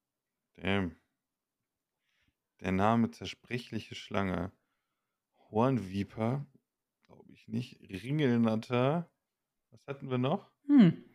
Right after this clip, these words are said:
Speaker 2: Ähm, Kreuzotter, Blindschleiche, Hornviper und Ringelnatter.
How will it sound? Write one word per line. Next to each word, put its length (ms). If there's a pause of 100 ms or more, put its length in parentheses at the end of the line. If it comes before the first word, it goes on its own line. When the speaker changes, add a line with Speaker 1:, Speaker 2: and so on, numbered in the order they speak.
(680)
Speaker 2:
Ähm, 480 (200)
Kreuzotter, 840
Blindschleiche, 920
Hornviper 880
und 180
Ringelnatter. 800